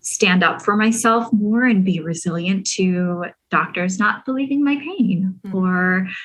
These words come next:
Speaker 1: you know, um, people making rude comments. And I haven't let that take away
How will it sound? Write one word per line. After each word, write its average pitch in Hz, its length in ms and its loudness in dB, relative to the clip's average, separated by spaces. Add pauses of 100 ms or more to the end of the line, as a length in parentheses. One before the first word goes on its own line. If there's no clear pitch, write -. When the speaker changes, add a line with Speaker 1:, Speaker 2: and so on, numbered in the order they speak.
(120)
Speaker 1:
you 196 160 -2
know, 185 320 2
um, 175 360 0 (260)
people - 300 -6
making 196 380 0
rude 247 200 -2
comments. - 600 -2 (100)
And 175 720 -2 (100)
I 180 160 0
haven't 190 580 0
let 185 320 0
that 170 400 2 (720)
take 196 360 0
away 170 800 2